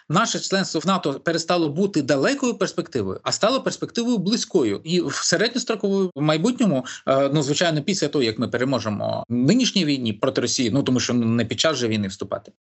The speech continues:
але після цього вступ до нато — це питання доволі швидке.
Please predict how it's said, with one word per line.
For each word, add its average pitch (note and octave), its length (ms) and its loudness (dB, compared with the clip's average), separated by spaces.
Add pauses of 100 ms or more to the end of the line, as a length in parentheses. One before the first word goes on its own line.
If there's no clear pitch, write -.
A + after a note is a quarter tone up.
(120)
але D#3 400 2 (200)
після A#3+ 300 0
цього C#3 380 -2
вступ G3 340 0
до C3 120 0
нато — E3 400 -2
це E3+ 300 0
питання E3+ 600 0 (100)
доволі C#3 580 2
швидке. - 460 -4